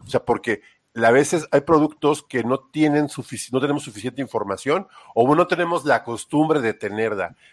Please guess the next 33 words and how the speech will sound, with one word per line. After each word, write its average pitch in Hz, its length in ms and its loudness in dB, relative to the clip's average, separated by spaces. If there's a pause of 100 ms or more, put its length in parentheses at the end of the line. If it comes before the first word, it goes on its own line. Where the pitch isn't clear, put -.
Creo 139 140 -6
que 185 80 0
es 156 80 0
una 175 140 2
buena 165 260 2
recomendación 123 800 -4
para 135 220 2
los 104 180 -6
agricultores 110 720 -4 (340)
que 120 100 -12
si 135 120 -8
van 165 140 2
a 196 60 -2
comprar 170 300 2
un 175 80 0
agroquímico, 151 680 0
pidan 151 220 0
las 127 180 -2
hojas 143 220 -4
de 120 80 -2
datos 127 260 -4
de 107 80 -10
seguridad 107 560 -2 (240)
y 110 120 -10
las 104 240 -2
guarden. 113 540 0
O - 200 -20
sea, 113 120 -4
las 107 120 -2
guarden 131 340 0
en 123 60 -4
un 135 80 -4
sitio 143 520 -6